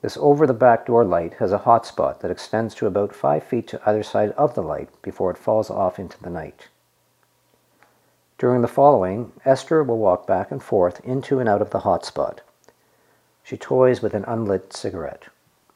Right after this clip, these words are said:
For background music, we have crickets. Crickets are the very best of all the insects. They don't bite you or make you itch, and their singing is so wonderfully monotonous.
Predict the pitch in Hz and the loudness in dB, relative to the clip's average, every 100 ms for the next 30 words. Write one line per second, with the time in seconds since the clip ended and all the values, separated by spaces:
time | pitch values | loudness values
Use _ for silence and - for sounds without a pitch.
0 | _ _ _ _ _ _ _ _ _ _ | _ _ _ _ _ _ _ _ _ _
1 | _ _ _ - 95 107 156 131 95 87 | _ _ _ -6 0 2 2 2 -2 -2
2 | 92 98 - 107 123 - - 185 - - | -6 -6 -6 -4 -4 -4 -4 -4 -6 -10
3 | - - - - _ _ _ _ _ - | -20 -20 -20 -20 _ _ _ _ _ -10
4 | - - 95 113 107 113 135 151 175 143 | -6 -6 -6 -6 -4 0 0 2 -2 -4
5 | - 98 98 98 - 104 82 - - - | -6 0 0 0 -6 -10 -10 -12 -16 -16
6 | - - - _ _ _ _ - 85 82 | -20 -20 -20 _ _ _ _ -10 -8 -6
7 | 80 - 87 - 131 165 180 - 95 92 | -8 -6 -6 -6 -4 -4 -6 -8 -8 -8
8 | - 82 104 - - - - 160 90 85 | -8 -6 -6 -8 -20 -20 -14 -10 -8 -8
9 | - 104 101 98 - - 147 120 113 113 | -8 -6 -6 -6 -8 -2 -2 0 -2 -4
10 | - 113 104 104 - - 92 78 - - | -6 -6 -6 -6 -10 -14 -10 -8 -10 -14
11 | - - - | -16 -16 -18